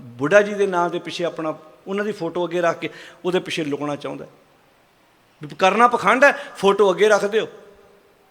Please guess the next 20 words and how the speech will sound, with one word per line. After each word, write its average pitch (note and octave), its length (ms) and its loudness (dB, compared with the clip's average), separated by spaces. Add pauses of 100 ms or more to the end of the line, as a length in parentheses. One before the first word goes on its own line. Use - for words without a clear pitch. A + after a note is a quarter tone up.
ਤਾਂ F#3 140 4
ਕਿ F#3+ 100 -4
ਸ਼ਬਦ E3 280 -4
ਨਾਲੋਂ G3 240 0
ਤੋੜ F#3 220 -6
ਦਿਓ F#3 120 -8
ਉਹਨਾਂ F3+ 140 -10
ਨੂੰ, E3 160 -14
ਬਾਣੀ D#3 220 0
ਦੀ E3 100 -8
ਵਿਚਾਰ E3 300 -2
ਨਾਲੋਂ E3 240 -6
ਤੋੜ D#3 220 -8
ਦਿਓ। - 160 -18 (2250)
ਸਿੱਖੋ, E3 280 -8
ਸਮਝਣਾ G3+ 360 0
ਪੈਣਾ। E3 260 -2 (1500)
ਤੇ B3 100 8
ਅਸਲ C#4+ 200 4
ਵਿੱਚ D4+ 260 0